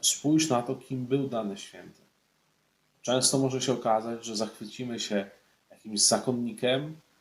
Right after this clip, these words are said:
zakonnicą, teologiem. I teraz, e, my, my chcemy tak jak on żyć, my chcemy się poświęcić tak jak oni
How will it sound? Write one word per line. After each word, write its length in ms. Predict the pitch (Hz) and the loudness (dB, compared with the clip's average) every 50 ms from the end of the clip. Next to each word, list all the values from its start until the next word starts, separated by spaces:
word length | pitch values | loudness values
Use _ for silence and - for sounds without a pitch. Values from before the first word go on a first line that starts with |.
| _ _ _ _ | _ _ _ _
zakonnicą, 920 | - - - - - - - - - 113 101 - - 127 127 135 139 139 143 - - _ | -18 -18 -16 -16 -18 -20 -16 -12 -8 -4 -2 0 2 2 2 2 2 -2 -6 -12 -12 _
teologiem. 760 | - 104 98 101 104 113 113 107 107 117 120 123 131 139 151 160 - _ _ _ _ _ _ _ _ _ _ _ _ | 0 2 2 4 4 4 2 2 0 -2 -2 -4 -4 -6 -8 -12 -14 _ _ _ _ _ _ _ _ _ _ _ _
I 20 | |
teraz, 640 | - 120 120 131 135 131 - - - - - - - - | 4 8 8 10 10 8 8 6 6 4 2 -2 -6 -6
e, 220 | 113 110 107 107 104 - | -4 -4 -4 -6 -6 -6
my, 140 | 120 127 127 | -4 -2 0
my 120 | 135 131 | 0 2
chcemy 320 | 131 - - 156 156 165 | 4 6 6 6 6 6
tak 200 | 160 156 147 - | 4 2 0 0
jak 160 | 147 131 - - | -2 -4 -2 2
on 280 | - 160 170 170 139 113 | 4 6 6 6 4 2
żyć, 220 | 107 101 101 - | 0 -2 -4 -6
my 60 | 104 101 | -10 -10
chcemy 320 | - - 131 131 139 131 | -6 -4 -4 -4 -4 -4
się 160 | - 143 139 135 - - _ _ _ _ | -4 -4 -4 -4 -8 -14 _ _ _ _
poświęcić 440 | - - - - 135 135 131 135 131 | -6 -2 2 4 4 4 4 4 4
tak 160 | - 131 131 | 4 4 4
jak 120 | 135 127 - - | 4 0 0 0
oni 440 | 147 151 147 135 117 110 104 - | -2 0 0 0 -2 -4 -6 -10